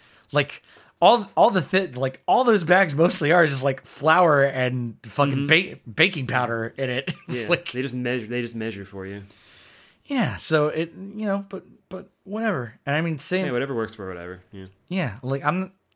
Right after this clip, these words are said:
Speaker 1: I, I don't need to, I don't need to buy box food unless I need something, like, fast for, like, a side or whatever. Like the
Speaker 2: Yeah.
Speaker 1: en-, the entree is not coming out of a box,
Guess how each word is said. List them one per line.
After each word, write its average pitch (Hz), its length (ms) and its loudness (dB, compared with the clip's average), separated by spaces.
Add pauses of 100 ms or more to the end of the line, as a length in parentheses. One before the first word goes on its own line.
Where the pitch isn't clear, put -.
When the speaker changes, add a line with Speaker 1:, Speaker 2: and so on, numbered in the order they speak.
(100)
Speaker 1:
I, 151 100 -6 (100)
I 156 60 -2
don't 202 160 -2
need 190 160 0
to, 135 140 -6 (200)
I 160 60 -2
don't 202 120 2
need 214 100 2
to 175 60 -2
buy 170 160 2
box 160 360 0
food 139 220 -2
unless 131 220 -2
I 131 60 0
need 131 200 -2
something, 117 240 -6
like, 104 140 -12 (320)
fast 143 480 0
for, 123 180 -4
like, 110 140 -6
a 101 60 -16
side 123 440 -2
or 104 120 -8
whatever. 104 340 -8
Like 110 180 -10
the - 80 -20 (300)
Speaker 2:
Yeah. 185 320 6
Speaker 1:
en-, 160 80 -4
the 151 60 4
entree 175 400 6
is 131 60 -2
not 120 160 0
coming 123 200 -4
out 104 120 -6
of - 60 -10
a 87 80 -10
box, - 560 -4